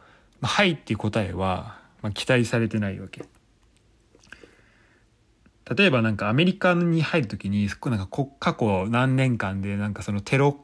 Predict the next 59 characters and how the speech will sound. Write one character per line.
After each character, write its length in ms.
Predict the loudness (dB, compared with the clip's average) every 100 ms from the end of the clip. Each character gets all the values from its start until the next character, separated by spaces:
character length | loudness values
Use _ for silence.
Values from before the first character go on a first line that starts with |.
| _
活 300 | -2 -2 0
動 200 | -2 -2
に 220 | -4 -8 -10 -20 -20 -16
関 200 | -2 0
わ 80 | 0
っ 40 |
た 80 | -2
こ 80 | -4
と 80 | -2
が 140 | -2
あ 60 | 0
り 100 | 2
ま 100 | 0
す 100 | 0
か 80 | -2
み 100 | -2
た 80 |
い 60 | -4
の 100 | -2
で、 320 | -2 -2 -6 _
「は 160 | -2 0
い、 180 | 4 2
い 20 |
い 40 |
え」 40 | 2
っ 20 |
て 160 | -2
や 60 | -6
る 20 |
ん 20 |
だ 60 | -6
け 80 | -6
ど、 260 | -4 -4 -8 -20 -20 -10
ま 80 | -4
あ、 20 |
こ 120 | 0
れ 100 | 4
に 80 | 2
「は 160 | 2 2
い」 60 | 0
っ 40 |
て、 420 | -2 -4 -4 -4 -8 -10 -14 -20
<laughs> 440 | _ _ -18 -14 0
こ 100 | 2
れ 40 |
「は 140 | 4 2
い」 60 |
っ 40 | 2
て 180 | 0 2
い 80 |
う 160 | 4 2
の 200 | 2 0
を 80 | -2
期 140 | 0
待 220 | 2 2
し 80 | 4
て 80 | 2
な 100 | 4
い 320 | 4 2 0